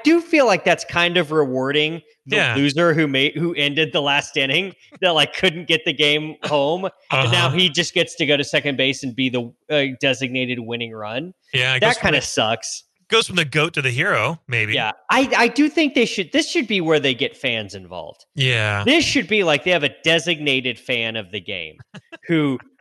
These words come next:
Speaker 1: comes in and, like, gets on and is in full uniform
Speaker 2: It's,
Speaker 1: and
Speaker 2: it's
Speaker 1: gets on, because that would add a whole new dimension of, like,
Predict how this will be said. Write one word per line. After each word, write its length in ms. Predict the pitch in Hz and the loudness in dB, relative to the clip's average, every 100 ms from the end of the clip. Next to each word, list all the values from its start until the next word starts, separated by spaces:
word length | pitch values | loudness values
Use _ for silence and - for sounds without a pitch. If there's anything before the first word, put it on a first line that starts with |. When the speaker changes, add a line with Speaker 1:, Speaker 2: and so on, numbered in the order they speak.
| - | -6
Speaker 1:
comes 340 | - 180 151 | 0 0 2
in 200 | 160 147 | 2 2
and, 100 | 139 | 0
like, 260 | 185 151 - | 0 0 2
gets 220 | 147 - | 0 0
on 120 | 143 | -2
and 160 | 151 147 | -2 -2
is 140 | 147 147 | 0 -2
in 80 | |
full 280 | 127 185 208 | -4 0 0
uniform 640 | 202 185 165 170 156 151 147 _ _ | 0 -4 -4 -4 -4 -4 -8 _ _
Speaker 2:
It's, 240 | - 175 | -4 -2
Speaker 1:
and 80 | 147 | 0
Speaker 2:
it's 40 | 175 | 2
Speaker 1:
gets 220 | 151 - | 2 2
on, 220 | 156 156 | 0 0
because 340 | 202 240 220 | 0 2 2
that 220 | 214 277 269 | 2 4 4
would 120 | 247 | 4
add 220 | 196 202 | 4 2
a 40 | 151 | 2
whole 460 | - - 220 214 208 | -2 0 2 4 2
new 180 | 196 | -2
dimension 560 | 175 180 160 156 151 160 | -4 -2 0 -2 -2 -4
of, 140 | 135 123 | -4 -2
like, 200 | 117 | -4